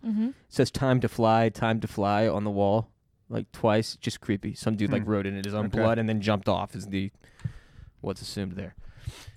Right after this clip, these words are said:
Speaker 2: Another way to support this podcast, Barrett, since you just asked off mic, is, uh,
Speaker 3: <laughs> I did, I did.
Speaker 2: by going to leesa dot com slash dragon, L E E S A dot com slash dragon, and checking out Leesa Mattress.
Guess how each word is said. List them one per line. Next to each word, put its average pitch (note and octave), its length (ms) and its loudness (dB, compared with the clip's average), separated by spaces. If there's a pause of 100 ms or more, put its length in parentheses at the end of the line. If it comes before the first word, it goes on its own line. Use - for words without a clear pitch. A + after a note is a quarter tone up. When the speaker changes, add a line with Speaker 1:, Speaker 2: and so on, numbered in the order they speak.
(1800)
Speaker 2:
Another A#3+ 220 12
way F#3+ 120 8
to C#3 60 2
support C3 300 6
this A#2+ 100 -2
podcast, A2+ 520 4
Barrett, B2+ 360 4 (200)
since - 260 -2
you C3+ 60 -6
just - 260 -2 (100)
asked B2+ 460 4 (100)
off B2 220 0
mic, B2+ 420 0
is, C#3+ 300 4
uh, C#3 460 12 (140)
Speaker 3:
<laughs> - 140 2
I C4+ 80 0
did, G#3 300 2
I F2+ 80 -8
did. C3+ 420 -4
Speaker 2:
by E3+ 180 10
going F#3+ 320 10
to F3+ 120 10
leesa F#3+ 560 8
dot E3+ 280 8
com E3+ 280 6
slash D3+ 340 4
dragon, C3+ 440 2
L E3+ 400 8 (100)
E F3 220 2 (160)
E D3 40 2
S D3 240 6
A C3+ 140 8
dot C3 240 6
com B2+ 300 2
slash B2+ 360 2
dragon, B2 320 4
and A#2 80 0
checking C3 320 2
out A#2+ 200 2
Leesa C#3 320 4
Mattress. B2 680 2